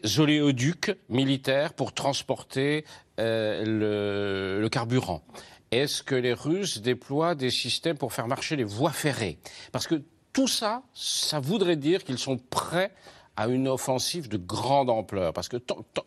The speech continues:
quand vous avez des manœuvres, en général, vous avez quelques blessés, quelques, deux, trois gars qui se cassent une jambe, mais il n'y a pas de mort, il n'y a pas de bl-, il y a, il y a pas de, de... Quand vous préparez à faire la guerre,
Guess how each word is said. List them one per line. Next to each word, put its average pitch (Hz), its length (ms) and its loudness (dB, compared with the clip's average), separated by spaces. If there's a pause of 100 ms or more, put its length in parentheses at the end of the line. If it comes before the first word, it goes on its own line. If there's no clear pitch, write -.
quand 220 200 0
vous 143 120 2
avez 113 200 2
des 110 80 2
manœuvres, 98 400 0
en 90 120 -6
général, 87 440 0 (180)
vous - 120 -8
avez 98 120 -2
quelques 95 260 -4
blessés, 135 640 0 (200)
quelques, 92 420 -2 (180)
deux, 95 200 -2
trois 101 240 0
gars 110 160 2
qui 92 160 -6
se - 60 -4
cassent - 220 -2
une 120 120 0
jambe, 147 300 0 (180)
mais 117 100 2
il - 20 2
n'y 120 60 2
a - 60 0
pas 139 120 2
de 123 100 0
mort, 147 420 4
il - 20 -4
n'y 107 60 2
a 98 40 -4
pas 110 120 0
de 110 100 -4
bl-, 107 160 -4
il 95 80 -4
y 117 60 4
a, 113 40 0 (120)
il 107 60 -2
y 110 60 4
a 107 40 0
pas 117 180 -2
de, 98 180 -4
de... 90 200 -4 (680)
Quand 196 160 2
vous 120 180 -2
préparez 139 600 0
à 92 80 -2
faire 80 180 -4
la 87 120 0
guerre, 196 260 0